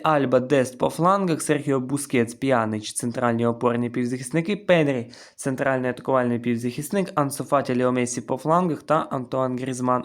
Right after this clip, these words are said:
у нападі. Це стартова розстановка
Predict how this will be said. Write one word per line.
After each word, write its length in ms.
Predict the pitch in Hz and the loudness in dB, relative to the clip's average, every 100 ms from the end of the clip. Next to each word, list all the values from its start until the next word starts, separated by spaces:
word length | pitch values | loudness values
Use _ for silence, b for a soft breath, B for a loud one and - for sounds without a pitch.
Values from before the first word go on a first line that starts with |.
| - | -4
у 80 | 135 | 0
нападі. 540 | 180 185 151 143 143 B B B B B - - | 0 2 0 0 -2 B B B B B -20 -6
Це 180 | 175 170 | -4 0
стартова 460 | 151 143 143 123 | 0 0 0 -2
розстановка 600 | 120 120 131 131 135 123 | -4 -2 0 2 0 0